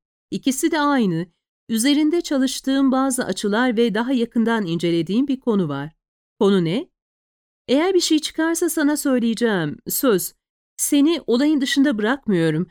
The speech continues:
Sadece şu anda elimde sana verebileceğim bir şey yok." "Her zaman bir şeyler vardır. Bir şey ver bana Dallas."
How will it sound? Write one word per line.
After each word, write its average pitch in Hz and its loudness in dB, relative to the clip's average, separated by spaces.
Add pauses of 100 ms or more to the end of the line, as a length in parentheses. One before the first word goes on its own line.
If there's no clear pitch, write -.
(220)
Sadece 302 0
şu 320 -4
anda 262 4 (100)
elimde 254 2
sana 285 0
verebileceğim 254 2
bir 226 -4
şey 277 0
yok." 170 0 (440)
"Her 311 2
zaman 320 4
bir 208 0
şeyler 170 0
vardır. 170 -2
Bir 202 -2
şey 339 4
ver 214 2
bana 185 2
Dallas." 180 2